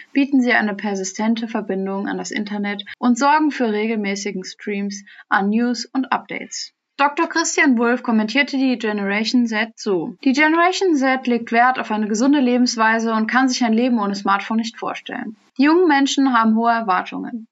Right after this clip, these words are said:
Produkte und Dienstleistungen sollen schnell, intuitiv, unterhaltsam und nachhaltig sein." Diese Wertvorstellungen lassen sich auch auf andere Bereiche des Lebens der Generation Z übertragen.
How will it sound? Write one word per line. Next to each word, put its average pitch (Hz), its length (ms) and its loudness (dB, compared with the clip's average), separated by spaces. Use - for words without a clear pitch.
Produkte 285 440 0
und 240 160 2
Dienstleistungen 214 880 -2
sollen 180 240 -2
schnell, 214 360 -2
intuitiv, 208 840 -8
unterhaltsam 262 800 -2
und 240 120 0
nachhaltig 196 520 -2
sein." - 320 -18
Diese 320 240 4
Wertvorstellungen 254 920 2
lassen 240 340 2
sich 202 240 -4
auch 247 240 4
auf 254 160 2
andere 226 320 0
Bereiche 208 360 -2
des 208 180 -8
Lebens 196 340 -4
der 196 160 -6
Generation 190 640 -6
Z 208 240 -10
übertragen. - 640 -8